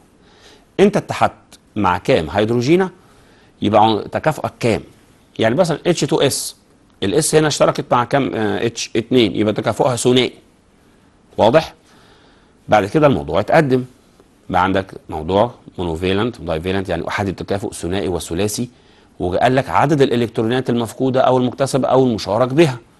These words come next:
كعدد، مش كشحنة، خلي بالك. يبقى إذا التكافؤ التطور الثاني بتاعه إنه عدد الإلكترونات تفقد أو تكتسب أو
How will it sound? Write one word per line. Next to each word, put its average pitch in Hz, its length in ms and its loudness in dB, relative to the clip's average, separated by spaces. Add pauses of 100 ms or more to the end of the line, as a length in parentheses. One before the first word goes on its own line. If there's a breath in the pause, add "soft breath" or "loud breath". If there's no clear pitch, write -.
(480 soft breath)
كعدد، 101 380 2 (640)
مش 98 160 -8
كشحنة، 113 440 0
خلي 92 260 -2
بالك. 101 280 2 (760 soft breath)
يبقى 87 180 -2
إذا 110 120 0
التكافؤ 151 520 2 (500)
التطور 127 380 2
الثاني 147 280 2
بتاعه 170 360 6 (200)
إنه 98 180 2
عدد 156 240 4
الإلكترونات 113 500 0
تفقد 180 320 2 (120)
أو 196 200 6 (320)
تكتسب - 440 -2 (720 soft breath)
أو 160 240 6